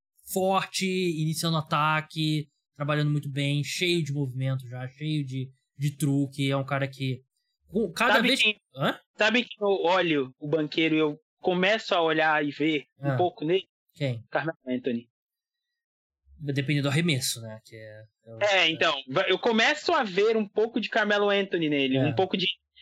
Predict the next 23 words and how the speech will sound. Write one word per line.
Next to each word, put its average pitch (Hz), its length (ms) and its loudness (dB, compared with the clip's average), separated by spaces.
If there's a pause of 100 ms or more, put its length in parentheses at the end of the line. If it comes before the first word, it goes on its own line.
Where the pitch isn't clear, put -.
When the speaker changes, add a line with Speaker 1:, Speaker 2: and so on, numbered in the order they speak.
(120)
Speaker 2:
movimentos, 190 1000 0
é, 160 440 2
o 175 200 2
jeito 214 300 0
que 202 100 0
ele 190 260 2
inicia 185 480 0
a 190 40 2
jogada, 175 440 0
o 160 60 0
jeito 196 260 -2
que - 80 -2
Speaker 1:
E 190 40 4
Speaker 2:
ele 190 100 6
Speaker 1:
o - 20 2
banqueiro 208 360 4
Speaker 2:
começa - 60 -6
Speaker 1:
passa 240 280 2
a - 20 4
bola, 156 420 2
né, 127 120 -6
também, 131 420 -4
né? 117 160 -10